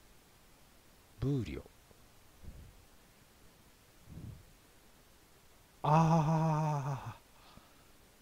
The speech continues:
はいはい。ブーリオって言うんだ、このキャラ。うーん。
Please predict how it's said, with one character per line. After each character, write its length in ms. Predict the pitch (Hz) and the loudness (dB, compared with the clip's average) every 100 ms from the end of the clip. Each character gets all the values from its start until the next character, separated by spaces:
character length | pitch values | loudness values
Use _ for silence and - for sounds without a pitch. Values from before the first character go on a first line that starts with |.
| - - - - - - - - | -20 -20 -20 -20 -20 -20 -12 -4
は 60 | 139 | 0
い 60 | |
は 180 | 113 120 | 0 0
い。 80 | 98 | 0
ブ 280 | 104 165 220 | 8 10 12
ー 40 | |
リ 140 | 135 | 8
オ 40 | 92 | 4
っ 20 | |
て 60 | - | 2
言 80 | 104 | -2
う 20 | |
ん 20 | 90 | -2
だ、 80 | |
こ 120 | 82 90 | 0 -2
の 80 | |
キ 120 | 85 87 | -2 -6
ャ 20 | |
ラ。 160 | 82 - - - - - - - - - - - | -8 -14 -20 -20 -20 -20 -20 -20 -20 -20 -20 -10
う 20 | |
ー 20 | 110 | -6
ん。 920 | 113 123 131 143 147 156 160 160 160 | -6 -4 -4 -2 -2 0 0 0 0